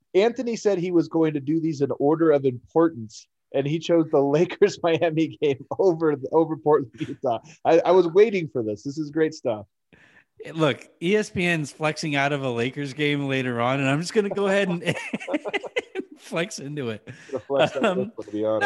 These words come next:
Speaker 2: no, we're gonna, we're gonna spend equal amount of time. Don't worry, David. I know, I know this is something that you deeply, deeply care about. But the,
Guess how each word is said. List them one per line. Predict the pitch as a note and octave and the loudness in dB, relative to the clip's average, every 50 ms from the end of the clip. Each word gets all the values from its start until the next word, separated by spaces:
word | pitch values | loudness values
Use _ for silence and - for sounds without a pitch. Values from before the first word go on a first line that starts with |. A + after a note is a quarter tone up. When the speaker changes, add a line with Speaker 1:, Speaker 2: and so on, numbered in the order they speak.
| F#4+ | 4
Speaker 2:
no, | F4+ F#4 F4 D4+ | 4 4 2 2
we're | D#4 E4 | 0 0
gonna, | D4+ E4 D#4+ C#4 | 0 0 -2 -2
we're | A#3 B3+ C#4 | -2 -2 0
gonna | D4+ D#4 D#4 | 0 0 -2
spend | - - C4 B3 B3 B3 G#3+ | -2 0 0 0 0 0 -2
equal | E3+ G3+ A3+ - - B3 B3 A#3+ | -2 -4 -4 -2 -2 0 2 2
amount | A3+ G#3+ G#3 G#3+ | 2 0 -2 -4
of | A3 A3 | -4 -6
time. | - F#3 D#3 D#3+ E3+ D#3+ | -4 -4 -4 -2 -2 -2
Don't | C#3+ E3+ G#3 F#3+ | -2 -4 -4 -4
worry, | F3 D#3+ D#3+ D#3+ | -4 -4 -4 -4
David. | D3+ D3+ D3+ D3+ D3+ D#3+ D#3+ | -4 -4 -4 -4 -4 -4 -2
I | D3+ C3 | -2 -2
know, | B2 B2+ C3+ D3 D3+ | -2 0 -2 -2 -2
I | C3+ C3 | -2 -2
know | B2+ C#3 C#3+ D3 D#3 D#3 | -2 0 0 0 -2 -2
this | D3+ D3 D#3 D3 - E3 | -4 -6 -8 -8 -8 -12
is | D3 | -8
something | - D#3+ D3+ C#3 C#3+ D3 C#3+ | -8 -8 -6 -6 -6 -6 -4
that | C#3+ | -4
you | B2+ D3 C#3+ | -4 -6 -6
deeply, | B2+ B2+ C3+ C3+ - - D3+ C#3 | -4 -4 -6 -6 -6 -6 -8 -6
deeply | B2+ B2+ C3+ C3+ - D3+ C#3 | -6 -4 -6 -6 -6 -8 -10
care | B2+ - D3 C3 A#2+ A2+ | -8 -6 -4 -4 -4 -4
about. | G#2+ G#2 G2 G2 G#2+ - - | -4 -2 -4 -4 -4 -2 -2
But | B2+ C3 B2+ - | -2 -2 -2 0
the, | C#3+ C#3 C3+ C3 B2+ B2+ | 0 2 2 2 0 -2